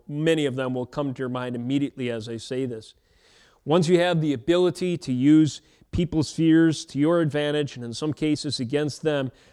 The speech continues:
that represents a lust or a satisfying lust for power, and what it might grant you that few can resist if they are so inclined.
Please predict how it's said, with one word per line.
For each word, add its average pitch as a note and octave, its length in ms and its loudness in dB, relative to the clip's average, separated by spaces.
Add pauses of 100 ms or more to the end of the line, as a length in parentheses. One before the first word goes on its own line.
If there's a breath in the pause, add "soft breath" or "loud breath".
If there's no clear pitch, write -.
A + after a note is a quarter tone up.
that E3+ 180 2
represents D3+ 1000 -2 (320 soft breath)
a C3 120 -2
lust D#3 520 2 (160)
or C3+ 180 0
a B2 180 -4
satisfying D3+ 800 0
lust D3 380 0
for D3 180 0
power, B2+ 500 -2 (360 soft breath)
and C3+ 200 -4
what D#3 140 4
it D#3 120 -6
might C#3+ 200 -2
grant C#3+ 380 -2
you B2 160 -4
that B2+ 280 -6
few G3 300 2
can F3 240 -6
resist C3+ 560 -4
if C3+ 120 -6
they C#3 160 4
are B2 140 -2
so C3+ 300 -2
inclined. A#2+ 640 -6